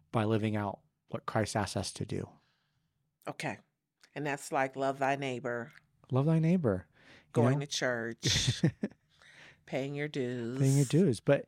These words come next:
Speaker 2: volunteering.
Speaker 1: yeah, all those things are important. Um, if you see a homeless person, you know, let them know that they're actually a person.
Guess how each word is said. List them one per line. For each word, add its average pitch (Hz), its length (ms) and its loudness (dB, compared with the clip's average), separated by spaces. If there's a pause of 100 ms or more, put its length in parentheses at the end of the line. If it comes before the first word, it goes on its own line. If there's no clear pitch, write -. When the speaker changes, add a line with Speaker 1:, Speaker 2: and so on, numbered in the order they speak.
Speaker 2:
volunteering. 131 1120 -6
Speaker 1:
yeah, 220 280 2
all 147 140 4
those 220 220 2
things 139 240 0
are 139 40 2
important. 120 500 -2 (180)
Um, 107 380 -4
if 180 120 -8
you 151 60 -4
see 160 160 -4
a 139 40 0
homeless 147 320 -2
person, 107 640 -8
you 113 140 -2
know, 107 320 -4 (460)
let 127 100 4
them 135 100 4
know 139 120 4
that 143 100 2
they're 127 220 8
actually 117 320 6
a 104 40 10
person. 104 480 0